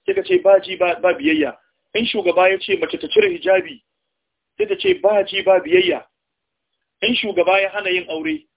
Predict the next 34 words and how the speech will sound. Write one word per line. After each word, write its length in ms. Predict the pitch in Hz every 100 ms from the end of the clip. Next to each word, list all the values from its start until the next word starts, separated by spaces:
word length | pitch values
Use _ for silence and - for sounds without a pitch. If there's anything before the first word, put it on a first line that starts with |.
| _ _ _ _ -
ya 100 | 185
ce 160 | 208
haramun 560 | 190 165 185 226 208 175
ne 80 | 190 196
a 80 | -
ƙasar 240 | 170 208
shi 140 | -
a 80 | -
yi 60 | 143
aure, 280 | 156 170 175
amma 280 | 156 151 170
ya 180 | 175 196
halatta 340 | 180 170 185 -
a 60 |
yi 120 | 160 151
zina, 280 | 139 135 - _ _ _
ba 180 | 202 214
ji 160 | 196 196
ba 160 | 185
biyayya 360 | 175 151 165 151
a 40 |
nan 120 | 139 143
wajen. 240 | 139 123 _ _ _ _ _ _
Saboda 260 | 180 165 151
shugaba 640 | - 165 214 151 180 190
ya 160 | 196 190
yi 100 | 202
umarni 380 | 190 156 147 185
da 80 | 170 143
saɓon 300 | 135 - 151
Allah. 240 | 143 123 - _ _ _ _ _ _ _ _ _ _ _ _ _
Amma 260 | 143 175 180
in 100 | 226
dai 100 | 262